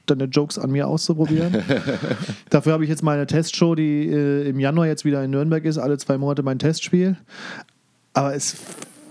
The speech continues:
Speaker 1: voll wichtig auszuprobieren.
Speaker 2: Ja, auf jeden Fall. Das habe ich jetzt am Mittwoch in Heidelberg, habe ich total viel ausprobiert, wo ich die ganze Zeit Hemmungen hatte, bei den letzten Gigs irgendwie neues Zeug zu testen, weil ich halt safe spielen wollte.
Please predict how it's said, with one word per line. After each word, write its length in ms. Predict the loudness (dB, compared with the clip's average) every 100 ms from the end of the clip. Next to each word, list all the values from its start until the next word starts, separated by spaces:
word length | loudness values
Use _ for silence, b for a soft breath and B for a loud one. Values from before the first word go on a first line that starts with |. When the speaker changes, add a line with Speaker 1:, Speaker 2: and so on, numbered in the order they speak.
| -14
Speaker 1:
voll 320 | 0 2 2
wichtig 320 | -2 -4 -4
auszuprobieren. 800 | -4 -4 -4 -4 -2 -2 -4 -8 B B B
Speaker 2:
Ja, 240 | 0 0 -2
auf 200 | -6 0
jeden 180 | -2 0
Fall. 260 | -4 -6 -10 _ _ _ _ -10
Das 100 | -2
habe 140 | -2
ich 80 | 0
jetzt 260 | -4 -2
am 140 | 0 0
Mittwoch 320 | 0 0 0
in 100 | 0
Heidelberg, 440 | 2 2 2 0 0
habe 120 | -4
ich 60 |
total 360 | -4 -4 0 0
viel 180 | 0 0
ausprobiert, 680 | 0 -2 -4 0 2 2 -2 B B B B B B B B
wo 160 | -2 0 0
ich 220 | -4 -4
die 80 | -2
ganze 260 | 0 0 0
Zeit 220 | 0 2
Hemmungen 340 | 2 2 2
hatte, 220 | 0 0
bei 140 | 0 2
den 120 | 2
letzten 300 | 2 0 -2
Gigs 280 | 0 0 0
irgendwie 420 | 0 0 2 2 2
neues 280 | 2 0
Zeug 260 | 0 -2 -2
zu 80 | -6
testen, 380 | -4 -4 -2 0
weil 120 | 0
ich 80 | 0
halt 140 | -2
safe 200 | 0 0 -2
spielen 340 | -2 -2 0
wollte. 380 | 0 0 -2